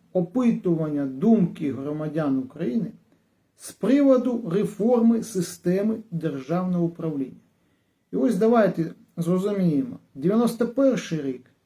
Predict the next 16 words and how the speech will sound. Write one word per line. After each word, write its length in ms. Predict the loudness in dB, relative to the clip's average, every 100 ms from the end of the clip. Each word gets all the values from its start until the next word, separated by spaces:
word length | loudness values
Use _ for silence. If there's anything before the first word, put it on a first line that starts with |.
| _ _
і 240 | -4 -4
двохтисячний 800 | -6 -4 -4 -2 -4 -4 -4 -6
рік, 200 | -8 -10 -16 _ -2
і 280 | 0 0
в 120 | -2 -4
двохтисячному 600 | -4 -2 -4 -2 0 2
році 420 | 2 0 -2 -8 -14 _ _ _
вже 320 | -6 0 0
постало 640 | 2 -2 -4 -2 0 0 -2
питання 680 | -4 -4 -2 0 0 -2 -6 -18 _ _ _ _ _ _ _ _ _ _ _ _ _
щодо 360 | _ -4 0 0
того, 320 | 2 4 4
що 400 | 2 0 0 -2
щось 460 | -4 2 2 2 -2
не 120 | -4
так 380 | 0 0 -2